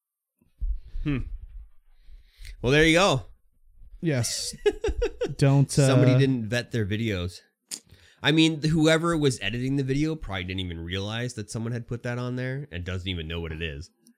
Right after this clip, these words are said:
Speaker 2: Probably not, but again, like, why wouldn't you just have a generic, like, Switch, not Switch. I keep saying,
Speaker 1: D- <laughs>
Speaker 2: I keep saying interchanging them here.
Speaker 1: Yeah, a
Speaker 2: Steam
Speaker 1: generic
Speaker 2: Deck,
Speaker 1: deck.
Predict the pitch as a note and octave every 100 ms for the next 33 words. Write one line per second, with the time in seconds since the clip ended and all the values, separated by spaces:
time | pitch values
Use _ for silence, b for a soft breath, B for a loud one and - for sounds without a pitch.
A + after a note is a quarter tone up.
0 | - - A#3+ A3 C#3 A2+ D#3 G#3 G3 -
1 | D#3 A3 D#3 A#2 A#2 B2 A#2+ D3 E3 F3
2 | E3 D#3+ D3 D#3+ D3 C3 B2+ B2 B2 B2+
3 | C3 - - _ _ _ _ _ _ _
4 | _ _ _ _ _ _ _ _ _ _
5 | _ _ _ _ - A#2+ A#2 - - _
6 | _ _ _ _ _ _ - - C3+ B2
7 | - - - - - C3 A#2+ - B2 A#2+
8 | C#3 - C3+ C#3 C3+ B2 - C3 - D3+
9 | A#3+ - A3+ F#3 D#3+ D3+ - C3+ C#3+ C3
10 | A2 A2 A2+ A2+ F#2 F2+ D#2+ G#2+ G#2 G2+
11 | E3+ E3 D#3 D#3 A2 -